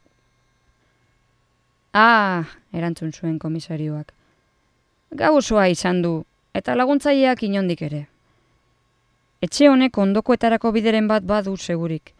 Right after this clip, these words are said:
Ez izan beldur, jauna. Arreta guztia jarriko dut afera honetan. Ez digu ihes egingo gaizkile horrek,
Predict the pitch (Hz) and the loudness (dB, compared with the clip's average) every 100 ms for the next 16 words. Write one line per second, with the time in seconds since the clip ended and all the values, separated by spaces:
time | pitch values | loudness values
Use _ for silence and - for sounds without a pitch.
0 | _ _ _ _ - 277 262 233 214 196 | _ _ _ _ 0 0 2 2 4 4
1 | 190 180 - 165 160 156 151 _ _ _ | 2 -2 -2 -4 -2 -4 -6 _ _ _
2 | _ - 240 302 320 285 262 - 262 - | _ -4 0 0 0 -2 -2 -2 -2 0
3 | 208 220 226 247 208 175 - 170 160 160 | -4 -2 -2 -2 -2 -2 0 0 0 -4
4 | 151 156 156 - _ _ _ _ _ - | -6 -6 -8 -12 _ _ _ _ _ 0
5 | 247 240 247 247 226 226 226 220 220 208 | 4 6 6 6 6 4 2 2 2 4
6 | 196 180 - 196 190 185 185 175 - | 4 2 -2 0 2 2 0 -4 -10